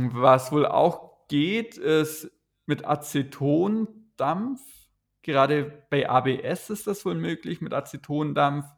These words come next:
das Werkstück nachbearbeiten. Das heißt, man nimmt sich irgendwie einen kleinen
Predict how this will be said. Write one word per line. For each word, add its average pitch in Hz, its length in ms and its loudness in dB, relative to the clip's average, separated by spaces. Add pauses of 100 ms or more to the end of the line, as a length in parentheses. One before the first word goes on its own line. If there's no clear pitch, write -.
(480)
das 135 240 -6
Werkstück 135 480 -2
nachbearbeiten. 131 1300 0 (1120)
Das 127 160 -8
heißt, 127 220 0
man 139 140 0
nimmt 131 120 -2
sich 139 140 -2
irgendwie 139 220 0
einen 131 580 -2
kleinen 135 720 0